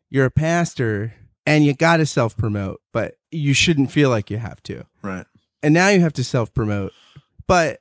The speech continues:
Speaker 1: now it's, like, a thing. At least you were self-promoting for Jesus. So you have to self-promote for Jesus, so it's excusable. Now you're promoting for a thing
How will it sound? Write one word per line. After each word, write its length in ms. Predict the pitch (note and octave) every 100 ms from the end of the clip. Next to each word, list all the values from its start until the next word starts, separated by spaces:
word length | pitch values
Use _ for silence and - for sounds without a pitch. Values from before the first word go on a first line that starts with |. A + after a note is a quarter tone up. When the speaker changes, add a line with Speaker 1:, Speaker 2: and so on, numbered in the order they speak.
| _
Speaker 1:
now 280 | D3 F3 F#3+
it's, 160 | F3 -
like, 140 | C#3
a 60 | B2
thing. 760 | - G3+ F#3+ C3 G#2 A2+ A#2 -
At 100 | D#3
least 240 | F3+ G3+
you 40 | E3+
were 60 |
self-promoting 520 | D3 E3 C#3+ D3+ C#3 A#2+
for 120 | C3
Jesus. 540 | A#2+ F#3 F#3 C3 G#2
So 80 | -
you 60 | D3
have 100 | E3
to 80 | E3
self-promote 680 | - D#3+ - C#3+ C#3+ B2+ - _
for 200 | D3 C3
Jesus, 680 | B2 F3 G#3+ F#3 B2 G#2+
so 160 | - A#2+
it's 140 | G#2+
excusable. 760 | A#2+ - - F#3 E3+ A2 F#2+ E2+
Now 160 | D3+ F3+
you're 160 | G3
promoting 480 | - D#3+ C#3+ C3 B2
for 140 | C3
a 60 | A#2+
thing 480 | - B2+ A#2+ A2+